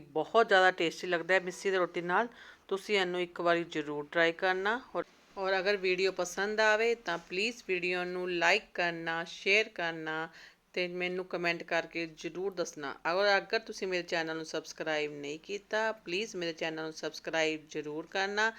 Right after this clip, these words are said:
ਤੇ ਬੈਲ ਆਈਕਨ ਜ਼ਰੂਰ ਪ੍ਰੈਸ ਕਰਨਾ, ਤਾਂ ਕਿ ਮੈਂ ਜੋ ਵੀ ਵੀਡੀਓ ਬਣਾਵਾਂ ਉਹਦਾ ਨੋਟੀਫਿਕੇਸ਼ਨ ਜਲਦੀ ਜਲਦੀ ਪਹੁੰਚ ਸਕੇ, ਤੁਸੀਂ ਮੇਰੀ ਵੀਡੀਓ ਜਲਦੀ ਜਲਦੀ ਚੈੱਕ ਕਰ ਸਕੋ। ਮਿੱਸੀ ਰੋਟੀ ਬਣਾਉਣ ਵਾਸਤੇ ਅਸੀਂ ਦੋ ਕੋਲੀ ਆਟਾ ਲੈ ਲਿੱਤਾ, ਕਣਕ ਦਾ ਆਟਾ ਲਿੱਤਾ ਵਾ ਮੈਂ ਇਹਦੇ ਵਿੱਚ।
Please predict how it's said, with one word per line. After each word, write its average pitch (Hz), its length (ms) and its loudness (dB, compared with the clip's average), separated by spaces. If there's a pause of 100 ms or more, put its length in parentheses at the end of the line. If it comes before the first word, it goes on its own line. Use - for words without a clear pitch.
(360)
ਤੇ 180 100 0
ਬੈਲ 170 260 2
ਆਈਕਨ 165 480 0
ਜ਼ਰੂਰ 175 300 -4
ਪ੍ਰੈਸ 165 340 -2
ਕਰਨਾ, 156 300 -8
ਤਾਂ 156 160 -4
ਕਿ 160 160 -10
ਮੈਂ 160 140 -6
ਜੋ 165 200 -6
ਵੀ 185 140 -2
ਵੀਡੀਓ 185 300 -4
ਬਣਾਵਾਂ 190 400 -6
ਉਹਦਾ 175 220 -6
ਨੋਟੀਫਿਕੇਸ਼ਨ 175 520 -8
ਜਲਦੀ 160 160 -6
ਜਲਦੀ 156 320 -6 (160)
ਪਹੁੰਚ 151 240 -8
ਸਕੇ, 170 360 -8
ਤੁਸੀਂ 185 280 -10
ਮੇਰੀ 156 180 -6
ਵੀਡੀਓ 147 280 -8
ਜਲਦੀ 208 300 -8
ਜਲਦੀ 151 420 -12
ਚੈੱਕ 156 220 -8
ਕਰ 139 160 -10
ਸਕੋ। 202 440 -10 (760)
ਮਿੱਸੀ 196 320 -4
ਰੋਟੀ 196 280 0
ਬਣਾਉਣ 170 340 -4
ਵਾਸਤੇ 180 520 -2 (200)
ਅਸੀਂ 175 220 -4
ਦੋ 180 220 -2 (120)
ਕੋਲੀ 170 520 -2 (680)
ਆਟਾ 170 300 0
ਲੈ 170 220 0
ਲਿੱਤਾ, 170 340 -6
ਕਣਕ 165 340 -4
ਦਾ 160 140 0
ਆਟਾ 160 200 -4
ਲਿੱਤਾ 160 400 -4
ਵਾ 170 140 -6
ਮੈਂ 180 180 -6
ਇਹਦੇ 180 160 -4
ਵਿੱਚ। 196 420 -8